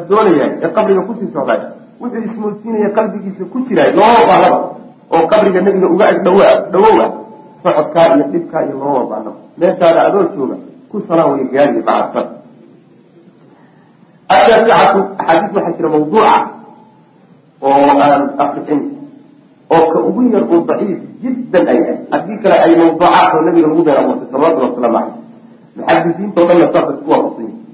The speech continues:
Axaadiistaas waxaa daliishada qolyahan dariiqooyinka ahna waa axaadiista ay qabriga nabiga ku fadilaan.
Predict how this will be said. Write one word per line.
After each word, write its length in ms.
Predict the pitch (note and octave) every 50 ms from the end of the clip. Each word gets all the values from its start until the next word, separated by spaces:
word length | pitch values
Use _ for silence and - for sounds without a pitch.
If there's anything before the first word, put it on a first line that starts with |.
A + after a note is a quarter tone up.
| - - - _ _ _
Axaadiistaas 640 | _ - - - E3+ F3 F#3+ G#3+ F#3+ - - F#3 E3 E3+
waxaa 260 | F3+ F#3+ - E3 D#3+
daliishada 420 | D#3+ D3 C#3+ - - D3+ D#3+ F#3 F3+
qolyahan 340 | - D#3+ E3 E3+ E3 D#3+ D#3
dariiqooyinka 600 | D#3 D#3+ D#3 D3+ D#3 D#3+ E3+ E3+ E3 - - C#3
ahna 160 | C#3 C#3 C#3
waa 160 | C#3+ D3 D3 D3
axaadiista 480 | - - - D3+ - - G3 - - D3+
ay 100 | D3 C#3+
qabriga 320 | - - F3+ E3+ E3 D#3 D3+
nabiga 260 | D#3+ E3 C#3+ C#3 C3
ku 120 | C#3+ -
fadilaan. 380 | - C3+ B2+ - B2+ C#3+ - -